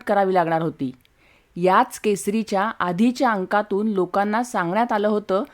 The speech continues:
की लोकमान्यांची प्रकृती मलेरियाच्या तापाने थोडी बिघडली आहे, पण काळजी करण्याचं काही कारण नाही.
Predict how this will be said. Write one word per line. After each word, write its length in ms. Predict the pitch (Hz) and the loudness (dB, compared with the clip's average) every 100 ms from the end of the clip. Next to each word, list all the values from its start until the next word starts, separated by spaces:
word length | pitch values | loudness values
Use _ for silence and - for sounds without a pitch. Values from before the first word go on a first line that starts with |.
| - _ | -18 _
की 120 | - 214 | 0 4
लोकमान्यांची 880 | 208 202 254 247 214 214 220 220 | 4 4 4 4 2 0 0 0
प्रकृती 680 | 269 220 190 - 233 220 214 | -2 0 -2 0 -2 -2 -2
मलेरियाच्या 760 | 233 190 202 240 233 214 214 240 240 | 0 2 2 2 4 2 2 -2 2
तापाने 460 | 175 - 202 196 214 | 0 0 -2 -2 -4
थोडी 220 | 214 233 | -2 -2
बिघडली 600 | 202 175 165 220 226 214 | 0 -2 2 2 4 4
आहे, 280 | 180 165 131 - _ _ _ - | 4 2 -4 -8 _ _ _ 0
पण 180 | 226 226 | 0 2
काळजी 420 | 208 175 170 190 | 2 2 2 -2
करण्याचं 520 | 247 208 190 196 196 233 - | 0 2 2 2 0 -6 -2
काही 540 | - 208 220 196 190 247 | 2 4 6 4 2 0
कारण 340 | 247 190 202 | 2 2 2
नाही. 260 | 190 151 | -2 -2